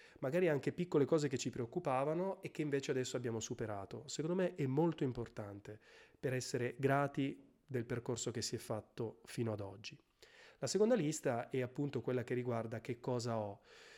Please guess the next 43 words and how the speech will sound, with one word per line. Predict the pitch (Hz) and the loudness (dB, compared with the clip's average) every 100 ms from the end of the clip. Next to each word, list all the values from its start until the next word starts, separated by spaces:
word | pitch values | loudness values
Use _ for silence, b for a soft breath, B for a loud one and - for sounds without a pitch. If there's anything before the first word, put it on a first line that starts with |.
| B B B B B | B B B B B
Ho | 131 | 0
guardato | 131 147 160 | 2 2 2
la | 151 | 2
mia | 139 | 2
situazione | 131 160 185 - 160 196 196 165 | 2 0 0 2 4 6 4 4
e | 143 | 4
ho | |
voluto | 135 165 196 147 | 4 4 4 4
elencare | 139 151 202 170 | 4 4 4 6
e | 135 | 6
non | 139 | 4
dare | 170 160 | 2 2
per | - 143 | 2 -2
scontato | - 156 185 170 151 | 0 2 2 4 6
nulla | 185 240 147 | 8 8 8
di | 117 113 | 6 2
quello | 120 110 | 0 0
che | 107 117 | 0 -2
ho, | 107 101 90 | -2 -2 -6
sia | - - 165 147 127 | -8 2 4 6 4
di, | 120 123 120 120 113 110 | 2 0 2 2 0 -4
eh, | 120 127 113 110 107 | -6 -6 -4 -4 -4
persone | - - - 226 180 101 | -6 -4 4 6 6 2
soprattutto | - 107 107 180 180 180 110 101 - | -4 -6 -4 0 0 -2 -8 -8 -8
che | 120 | -6
mi | 110 | -6
circondano, | 113 104 170 170 117 107 107 | -8 -2 2 4 2 -4 -6
di | 110 117 113 | -6 -4 -2
beni | 117 113 | -2 0
materiali, | 110 107 123 151 156 117 117 | -2 -2 0 2 2 2 -2
di | 135 | -2
situazioni | - 139 127 - 147 | -2 -2 -2 0 0
che | 127 113 | 0 -2
sto | - | -2
vivendo. | 113 127 185 131 110 107 - B B B B | -2 2 4 4 0 -6 -10 B B B B
E | 175 | 2
la | |
stessa | 165 190 180 | 2 0 -2
cosa | - 240 190 | 0 2 2
ho | |
fatto | - 180 180 | 2 2 2
anche | 160 180 175 147 | 0 2 2 0
di, | 143 175 - | 2 0 -2